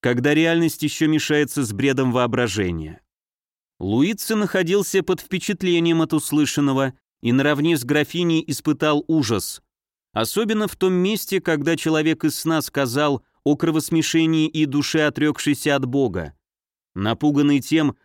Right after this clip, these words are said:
что недавно услышал от сатаны, Луица разгадал во сне Леони страшное предупреждение своего зловещего наперстника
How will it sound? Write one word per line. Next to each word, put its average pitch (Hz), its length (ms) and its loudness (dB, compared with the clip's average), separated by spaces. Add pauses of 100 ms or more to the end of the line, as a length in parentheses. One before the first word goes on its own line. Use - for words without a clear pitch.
что - 240 -2
недавно 143 500 2
услышал 147 460 0
от 135 120 -2
сатаны, 147 580 0 (420)
Луица 160 560 0
разгадал 180 500 0
во 170 120 2
сне 170 260 0
Леони 156 420 2
страшное 156 580 0
предупреждение 139 1040 0 (180)
своего 151 440 2
зловещего 151 600 0
наперстника 127 840 -2